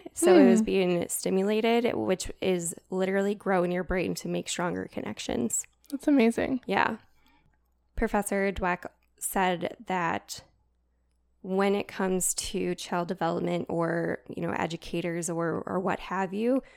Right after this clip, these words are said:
Speaker 1: you, it's important to praise, but you need to be wise about how you praise. So instead of praising a certain skill or "you're really pretty" or "you're really smart,"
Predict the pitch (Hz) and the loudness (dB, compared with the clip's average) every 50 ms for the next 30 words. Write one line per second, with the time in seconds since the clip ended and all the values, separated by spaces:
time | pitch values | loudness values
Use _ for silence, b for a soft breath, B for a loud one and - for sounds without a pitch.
0 | b b b b b b - 190 196 196 196 190 190 185 185 185 180 - - - | b b b b b b -8 -4 -2 0 0 2 2 2 2 2 0 -2 -4 -8
1 | _ _ _ - - 190 - - 185 185 - - 190 180 175 190 226 233 - 208 | _ _ _ -4 -4 -4 0 0 0 0 0 0 -2 -2 0 0 -2 -2 -4 -8
2 | - - - 240 226 226 240 226 220 196 - - 190 185 180 180 175 170 - 208 | -8 -6 -4 -2 0 0 0 0 -2 -4 -4 -2 -2 -2 0 -2 -2 -4 -6 -8
3 | 175 - - 175 170 170 165 151 - - 143 139 165 185 175 190 202 220 214 - | -8 -8 -8 -6 -4 -4 -6 -6 -8 -10 -8 -6 -6 -6 -4 -4 -2 -2 -2 -2
4 | 214 214 214 208 220 226 220 - - 220 220 220 226 226 - - - 196 196 - | 0 0 0 0 0 -2 -4 -6 -4 -2 -2 0 0 0 0 0 0 0 0 2
5 | 185 175 170 b b b b b b b b - 190 190 185 - - 196 185 175 | 2 0 0 b b b b b b b b -2 -2 -2 -2 -2 -4 -4 -4 -2
6 | 180 180 170 165 - _ - - 202 180 180 175 165 180 175 175 175 170 170 175 | -4 -4 -6 -6 -10 _ -8 -4 -2 -2 -2 0 0 0 0 0 0 0 0 -2
7 | 165 _ _ _ _ _ _ _ _ _ _ _ - - - 185 - - - 170 | -2 _ _ _ _ _ _ _ _ _ _ _ -4 -2 -2 -2 -2 -2 -2 -2
8 | 165 170 170 165 170 170 175 - - - - - - 180 175 175 175 175 170 170 | -2 -2 -2 -2 -2 -4 -6 -8 -10 -10 -8 -4 -2 0 2 2 2 2 2 0
9 | - - 180 165 160 160 170 170 170 - _ - 180 170 170 175 165 165 - - | 0 0 0 0 0 -2 -2 -4 -8 -10 _ -6 -4 -2 -2 -2 -2 -4 -4 -2
10 | 208 202 202 202 180 170 170 175 175 165 170 156 175 180 175 165 156 - - - | -2 0 0 0 2 2 2 0 0 -2 -2 -2 -2 -2 -2 0 0 -2 -2 0
11 | 175 180 180 175 175 - - - - | 0 -2 0 0 -2 -2 -4 -8 -16